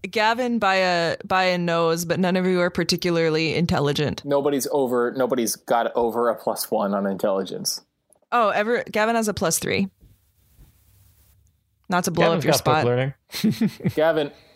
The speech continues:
Speaker 2: Gavin, I'm going to, uh, cast, uh, a second level spell right now because I am so stumped, and I'm gonna cast, uh,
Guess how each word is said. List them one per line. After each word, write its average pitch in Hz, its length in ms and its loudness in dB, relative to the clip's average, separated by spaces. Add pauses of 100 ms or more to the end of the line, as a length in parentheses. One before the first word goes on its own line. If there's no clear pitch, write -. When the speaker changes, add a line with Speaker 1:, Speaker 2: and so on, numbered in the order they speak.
(140)
Speaker 2:
Gavin, 160 360 2
I'm 143 180 2
going 202 320 2
to, 185 360 0
uh, 117 380 2 (140)
cast, - 600 -2 (580)
uh, 110 420 2
a 113 100 -4
second 151 380 -2
level 120 220 0
spell 131 580 -2 (280)
right 160 200 -2
now 196 340 -2 (840)
because 110 260 -2
I 143 220 0
am 110 160 -2
so 147 800 -2
stumped, - 560 -4 (800)
and 123 100 0
I'm 123 80 0
gonna 139 180 0
cast, 127 500 -2 (120)
uh, 104 460 0